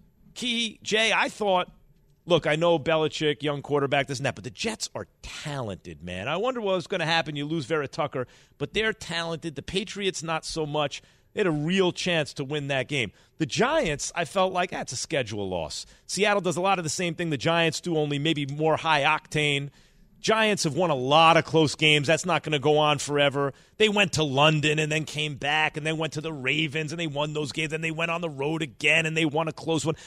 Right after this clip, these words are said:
Now they gotta go all the way to Seattle, the way Geno Smith is playing and, and Metcalf was playing, Key. I remember it looked like he was. Metcalf was in and he caught a t-, like, it just, I, I'm not, as a Giants fan, I'm cool. I, I, I figured they're gonna lose that game. It's almost like a schedule loss.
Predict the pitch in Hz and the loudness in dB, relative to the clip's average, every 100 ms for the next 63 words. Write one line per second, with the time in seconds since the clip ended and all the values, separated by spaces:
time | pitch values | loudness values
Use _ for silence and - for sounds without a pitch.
0 | - 180 180 180 175 165 185 170 170 175 | -6 -2 0 4 4 4 2 4 2 2
1 | 165 170 170 - 175 156 160 160 160 160 | 0 0 -2 -4 -2 0 2 2 0 -2
2 | _ _ - 156 165 110 175 170 - 143 | _ _ -8 0 0 2 0 0 -4 0
3 | 165 170 143 160 175 175 156 - - _ | 0 0 -6 0 2 2 2 -2 -12 _
4 | - 156 143 180 - 175 196 175 143 120 | -4 0 2 2 2 2 2 2 -2 -4
5 | - 196 196 185 170 190 196 165 160 185 | 0 4 6 6 2 0 2 4 4 4
6 | 170 165 156 170 160 156 127 190 185 147 | 4 2 0 2 0 0 -4 0 0 -2
7 | - - - 160 202 - 180 165 131 135 | -6 -14 -10 -2 -2 2 0 0 -2 0
8 | 202 160 - 180 - - - _ - 190 | 0 0 -2 -4 -2 -8 -10 _ -2 -2
9 | - 180 247 214 - _ - 180 - 233 | 0 0 0 0 -6 _ -8 -8 0 0
10 | 269 - 160 143 - 233 240 208 - 220 | 0 0 0 0 0 2 2 -2 -2 -2
11 | 214 208 208 - - 220 - - 208 - | -2 -4 -8 -8 -6 -4 -4 -2 -4 2
12 | 202 - 262 202 196 185 175 165 175 160 | 0 2 -2 2 2 2 2 2 2 2
13 | 147 160 165 147 165 202 185 175 - - | 4 2 2 0 0 -2 -2 -4 -6 -2
14 | 175 160 127 120 107 90 71 | 0 0 0 0 0 -2 -4